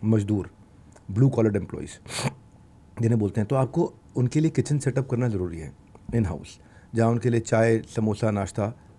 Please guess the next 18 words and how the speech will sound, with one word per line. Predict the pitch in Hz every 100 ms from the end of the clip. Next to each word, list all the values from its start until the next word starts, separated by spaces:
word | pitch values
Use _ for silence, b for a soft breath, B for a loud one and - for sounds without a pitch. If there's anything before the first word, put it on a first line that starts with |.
| -
खाना, | 104 104 110
दोपहर | 98 104 101
का | 104
खाना, | - 98 104
रात | 101 98
की | -
शिफ्ट | - 107 107
हो |
रही | 101
है |
तो | 101
रात | 95 95
का | -
खाना, | - 90 120 b b b b -
वो | 123
व्यवस्था | 110 110 -
होनी | 113 98
चाहिए। | - -